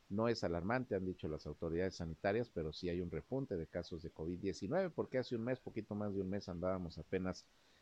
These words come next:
en los cincuenta, sesenta casos activos diarios, ahorita ya son casi trescientos, pero bueno, esperemos que, que no, no aumenten de manera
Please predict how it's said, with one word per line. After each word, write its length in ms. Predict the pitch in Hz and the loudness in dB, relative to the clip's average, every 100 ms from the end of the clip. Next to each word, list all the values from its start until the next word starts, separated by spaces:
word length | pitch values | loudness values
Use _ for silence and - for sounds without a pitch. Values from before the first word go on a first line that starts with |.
| _ | _
en 120 | - 87 | -4 -2
los 140 | 85 | -2
cincuenta, 440 | 85 90 110 104 | -2 2 2 2
sesenta 420 | 92 78 90 87 82 | -2 -2 -4 -4 -4
casos 400 | 87 82 85 78 | -4 -4 -4 -6
activos 600 | - 87 82 85 - - _ _ | -6 -4 0 0 -2 -14 _ _
diarios, 500 | - 113 127 147 139 | 2 4 6 4 0
ahorita 300 | 82 85 85 | -2 -2 0
ya 120 | 82 80 | 0 0
son 180 | 87 | -4
casi 300 | 80 82 - | -4 -4 -6
trescientos, 920 | - 85 82 139 147 147 151 143 - - | -4 -2 0 2 2 2 0 0 -2 -6
pero 200 | 80 76 | -4 0
bueno, 180 | 80 71 | 0 -2
esperemos 500 | - 76 85 85 - | -4 -2 -2 -4 -4
que, 220 | 80 71 - _ - _ - | -6 -6 -10 _ -20 _ -6
que 120 | 92 | 0
no, 440 | 101 101 95 80 - _ _ - | 4 6 4 2 -2 _ _ -8
no 160 | 104 117 | 0 4
aumenten 480 | 113 107 104 98 87 | 4 2 2 0 0
de 80 | |
manera 460 | 78 80 90 87 76 | 0 0 2 2 0